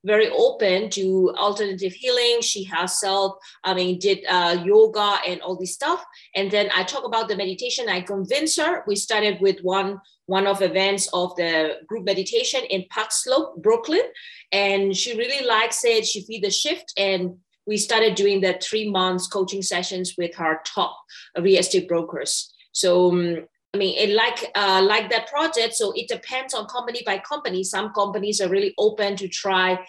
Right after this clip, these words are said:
different types, I mean, different alternative way of, you know, bringing their employees together.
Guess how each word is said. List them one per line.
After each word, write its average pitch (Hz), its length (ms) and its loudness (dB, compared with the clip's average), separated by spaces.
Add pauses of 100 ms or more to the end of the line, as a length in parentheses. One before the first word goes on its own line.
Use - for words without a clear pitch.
(260)
different 185 560 2
types, 175 480 -2
I 175 80 0
mean, 160 460 -4
different 190 400 -2
alternative 180 720 -2
way 190 500 4
of, 170 360 0
you 165 60 -8
know, 170 120 -4
bringing 196 460 0
their 175 160 2 (100)
employees 180 440 -4
together. - 360 -10